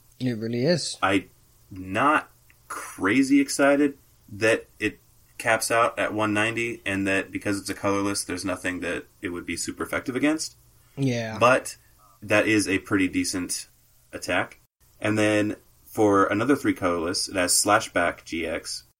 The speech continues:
Speaker 2: one hundred fifty damage, switch this Pokemon with one of your benched Pokemon.
Speaker 1: Okay, pretty straightforward.
Speaker 2: Yep, and it has a weakness to fighting, and resistance to none, and retreat cost of two.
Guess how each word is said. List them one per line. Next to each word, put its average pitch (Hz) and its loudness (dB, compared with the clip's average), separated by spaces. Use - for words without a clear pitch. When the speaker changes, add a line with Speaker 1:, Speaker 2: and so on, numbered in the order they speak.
Speaker 2:
one 113 2
hundred 123 0
fifty 110 -2
damage, 117 -2
switch - -4
this 120 -2
Pokemon 113 -2
with 90 -4
one 98 0
of 98 -2
your 101 4
benched - -4
Pokemon. - -8
Speaker 1:
Okay, 147 8
pretty 185 6
straightforward. 139 6
Speaker 2:
Yep, 113 -4
and 107 -2
it 98 -6
has 107 0
a 98 4
weakness 104 0
to - -10
fighting, 131 0
and 92 -6
resistance 98 -4
to - -8
none, 113 -4
and 92 -6
retreat 95 -2
cost - 0
of - -12
two. - -10